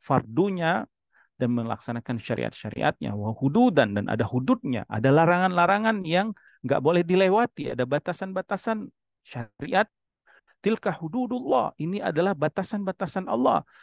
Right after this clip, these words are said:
"Fala ta'taduha," jangan kamu lewati batasan itu. Artinya yang diharamkan, yang dilarang atau syariat yang sudah ditetapkan nggak boleh kita melewati batasnya, dan itu bukti keimanan orang-orang yang beriman. "Wa sunanan," ada sunnah-sunnahnya.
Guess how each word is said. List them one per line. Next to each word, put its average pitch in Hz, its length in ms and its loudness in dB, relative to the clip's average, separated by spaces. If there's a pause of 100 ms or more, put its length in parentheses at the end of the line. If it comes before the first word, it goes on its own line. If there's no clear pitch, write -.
(160)
"Fala 127 240 0
ta'taduha," 135 960 0
jangan 113 320 -2
kamu 131 400 -2
lewati 139 480 2
batasan 104 560 -4
itu. - 80 -16
Artinya 160 440 0
yang 147 80 2
diharamkan, 156 600 2
yang 160 160 -2
dilarang 139 480 2
atau 143 320 -4
syariat 143 480 -4
yang 147 160 -8
sudah 127 240 0
ditetapkan 151 560 -4
nggak 139 80 0
boleh 196 240 2
kita 220 320 2 (320)
melewati 160 480 0
batasnya, 180 560 2
dan 135 160 -2
itu - 400 -6
bukti 240 320 -6
keimanan 160 480 2
orang-orang 123 560 0
yang 113 80 -6
beriman. 101 400 -6 (400)
"Wa 95 160 -2
sunanan," 143 640 6
ada 101 240 -4
sunnah-sunnahnya. 127 880 0